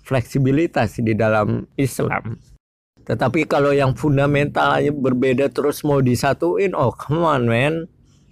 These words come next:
Nggak akan mungkin. Hak yang batil tercampur itu nggak akan mungkin. Kan udah jelas di Al-Quran dikasih tahu.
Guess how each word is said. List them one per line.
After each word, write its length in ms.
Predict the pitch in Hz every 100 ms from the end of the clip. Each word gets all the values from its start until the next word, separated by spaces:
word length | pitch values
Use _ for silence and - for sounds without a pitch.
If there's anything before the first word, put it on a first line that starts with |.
| -
Nggak 180 | 147 147 156
akan 160 | 196 214
mungkin. 880 | 240 208 175 - 262 269 180 120 98 - _ - - - - - - - -
Hak 240 | 180 -
yang 160 | 185 170
batil 420 | 160 156 - 170 -
tercampur 640 | 165 - 185 208 - 220
itu 160 | 220 240
nggak 320 | 233 170 139
akan 120 | 147 165
mungkin. 560 | 208 233 311 170 147
Kan 180 | 190 214
udah 140 | 214
jelas 500 | 196 247 453 427 -
di 140 | 143 139
Al-Quran 540 | 135 117 131 - 135
dikasih 580 | 123 117 113 117 101 117
tahu. 460 | - 107 107 104